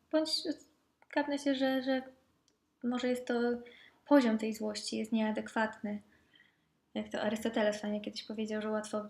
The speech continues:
być złym, coś w tym stylu. Łatwo być złym, e, tylko żeby być złym w odpowiednim stopniu, na odpowiednią osobę, w odpowiednim momencie, bla, bla, bla. To jest trudne zadanie. Prawda?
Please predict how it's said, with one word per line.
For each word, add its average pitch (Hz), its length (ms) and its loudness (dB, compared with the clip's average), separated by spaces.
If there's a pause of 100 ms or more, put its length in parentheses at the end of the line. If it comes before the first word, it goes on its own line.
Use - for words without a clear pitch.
(160)
być 233 160 -4
złym, 285 240 2
coś 247 140 -2
w - 40 -12
tym 226 120 0
stylu. 214 300 -4 (360)
Łatwo 233 280 0
być 220 300 -4
złym, 247 420 2 (320)
e, 220 540 -2
tylko 226 240 -4
żeby 220 180 -2
być 220 180 -6
złym 214 180 -2
w 214 40 -8
odpowiednim 208 560 -6
stopniu, 269 460 0
na 220 120 2
odpowiednią 214 400 -6
osobę, 247 480 2
w 220 60 -2
odpowiednim 208 420 -4
momencie, 240 440 2
bla, 220 160 -2
bla, 208 160 -4
bla. 233 320 0 (420)
To - 80 0
jest 202 180 0
trudne 190 240 -8
zadanie. 208 460 -6 (800)
Prawda? 214 440 0